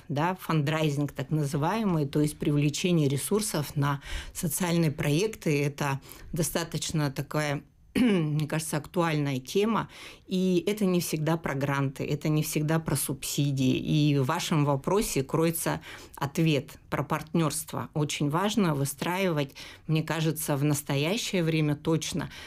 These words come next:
такое межсекторальное партнерство между, а, представителями общества, представителями власти и бизнес-компаниями, и малым, средним предпринимательством в том числе.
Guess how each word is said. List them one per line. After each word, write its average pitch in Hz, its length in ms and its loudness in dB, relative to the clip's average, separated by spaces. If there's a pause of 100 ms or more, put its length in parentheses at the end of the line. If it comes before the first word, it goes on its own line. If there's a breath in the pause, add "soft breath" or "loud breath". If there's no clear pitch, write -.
(140 loud breath)
такое 160 420 2
межсекторальное 160 960 0
партнерство 170 680 -4
между, 143 720 2 (480 loud breath)
а, 143 80 -2
представителями 156 960 2
общества, 208 760 0
представителями 139 880 0
власти 156 640 0
и 180 420 0
бизнес-компаниями, 151 1600 2
и 131 40 4
малым, 175 320 4
средним 160 480 2
предпринимательством 147 920 0
в 156 80 -6
том 147 180 -2
числе. 143 340 -6